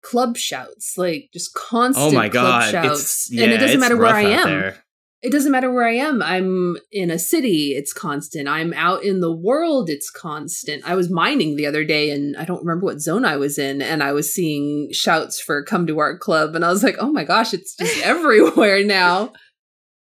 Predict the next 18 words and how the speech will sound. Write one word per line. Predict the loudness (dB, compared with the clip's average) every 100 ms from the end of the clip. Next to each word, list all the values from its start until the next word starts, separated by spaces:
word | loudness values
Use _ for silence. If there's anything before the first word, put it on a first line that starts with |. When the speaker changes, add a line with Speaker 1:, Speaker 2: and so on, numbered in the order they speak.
| _
Speaker 3:
Everybody | -2 -2 -2 -4
wants | -2 -2 -2 -4
a | -8
club. | -6 -4 -2 -2
It's, | -4 -2
like, | -2
the | -2
Speaker 1:
Everyone's | -4
Speaker 3:
cool | 0 0
Speaker 1:
clubbing. | 0 -4
Speaker 3:
thing. | -4 -6 -8 _ _ _ _
I, | -6 -6 -8
it's | -8 -8 -8
probably | -4 0 0 -2 -6 -2
what | 0 0 -4 -12
people | -14 -8 -4 -2 -4 _ _
are | -6 -6
doing | -2 0 0 0 -2 -4 -8